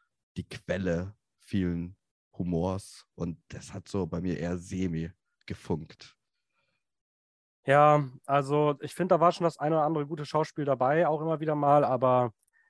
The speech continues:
Speaker 2: äh, die konnten halt gefühlt auch mit nichts arbeiten, ne? Weil, wie ihr es schon gesagt habt, irgendwie, wenn da halt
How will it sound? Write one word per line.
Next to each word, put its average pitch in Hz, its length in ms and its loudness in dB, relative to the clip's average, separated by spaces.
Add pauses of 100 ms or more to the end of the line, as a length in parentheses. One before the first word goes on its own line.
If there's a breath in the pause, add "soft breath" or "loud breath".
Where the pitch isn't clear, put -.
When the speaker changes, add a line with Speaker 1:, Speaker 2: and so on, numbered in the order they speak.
(180)
Speaker 2:
äh, - 140 -14
die 123 120 -16
konnten 143 280 0
halt 139 140 2
gefühlt 139 220 -6
auch 135 60 2
mit 131 100 0
nichts 123 180 -4
arbeiten, 120 360 0
ne? 117 160 -2
Weil, 113 120 -2
wie 113 60 -6
ihr 127 60 2
es - 80 -8
schon 127 120 -2
gesagt 123 300 0
habt, 135 140 -2
irgendwie, 123 480 -2
wenn 120 160 0
da 120 180 4
halt 120 140 0